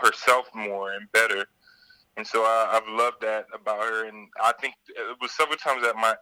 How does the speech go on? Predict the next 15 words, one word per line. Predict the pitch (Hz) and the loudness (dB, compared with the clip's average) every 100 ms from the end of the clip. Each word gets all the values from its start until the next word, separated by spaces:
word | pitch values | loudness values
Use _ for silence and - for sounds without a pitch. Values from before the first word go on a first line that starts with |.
| - | -2
um, | 117 110 - _ _ - | -2 -2 -8 _ _ -10
in | 120 113 107 - _ _ | -6 -6 -10 -16 _ _
my | 113 110 | -4 -2
own | 110 127 135 123 | 0 -4 -4 -8
work | 107 95 - | -8 -8 -8
where | 98 95 | -6 -4
I, | 95 95 _ _ | -4 -8 _ _
you | 120 | -14
know, | 113 101 92 - | -12 -12 -14 -10
turned | 135 120 113 | -6 -6 -6
to | 110 | -6
art | 107 104 - _ - - - - | -4 -6 -8 _ -20 -20 -14 -6
as | 110 101 | -4 -2
a | 101 98 95 104 | -4 -4 -8 -10
medium | 117 113 104 | -10 -8 -8